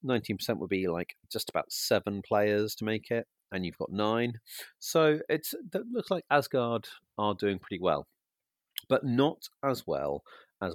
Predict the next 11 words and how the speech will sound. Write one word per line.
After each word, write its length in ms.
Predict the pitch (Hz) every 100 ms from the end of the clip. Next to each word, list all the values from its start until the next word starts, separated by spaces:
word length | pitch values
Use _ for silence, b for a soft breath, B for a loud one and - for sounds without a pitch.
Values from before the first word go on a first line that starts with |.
| 87
Web 180 | 123 -
Warriors. 500 | 71 - - - - _ B B B B
So 160 | 143 -
only 260 | 123 120
fifteen 560 | 104 - 180 - 151 120
percent 520 | 110 - 107 87 - -
of 160 | 104 -
the 60 | -
field 560 | - 95 90 87 87 -
was 120 | 90
Web 140 | 113